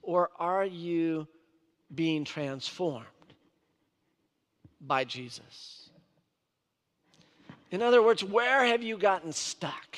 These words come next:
<laughs> in your faith? When and how have you been taking time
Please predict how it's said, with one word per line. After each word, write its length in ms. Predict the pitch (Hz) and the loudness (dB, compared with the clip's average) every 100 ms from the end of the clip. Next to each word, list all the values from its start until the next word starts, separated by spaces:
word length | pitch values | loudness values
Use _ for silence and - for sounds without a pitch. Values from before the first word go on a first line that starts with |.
| - | -14
<laughs> 1200 | 143 - _ _ _ _ _ _ _ _ _ _ - | -12 -14 _ _ _ _ _ _ _ _ _ _ -4
in 160 | 160 | -2
your 140 | 143 131 | -2 -4
faith? 260 | - 117 - - - - _ _ _ _ _ _ _ _ _ _ _ _ _ _ _ _ _ _ _ _ _ _ _ _ _ _ _ _ _ _ _ _ _ _ _ | -8 -10 -12 -20 -20 -20 _ _ _ _ _ _ _ _ _ _ _ _ _ _ _ _ _ _ _ _ _ _ _ _ _ _ _ _ _ _ _ _ _ _ _
When 640 | 202 226 262 294 339 349 - - _ _ _ _ _ _ _ _ _ _ _ _ _ - | 2 6 8 8 6 0 -6 -16 _ _ _ _ _ _ _ _ _ _ _ _ _ -6
and 260 | 175 165 | -4 -4
how 540 | 156 - 190 202 220 214 | -6 -4 0 2 2 0
have 180 | 202 | -2
you 160 | 202 220 | -4 -4
been 240 | 220 208 | -4 -4
taking 520 | 185 185 180 - 160 147 | -8 -8 -8 -6 -6 -6
time 680 | - 143 139 143 165 190 | -6 -6 -4 -6 -8 -14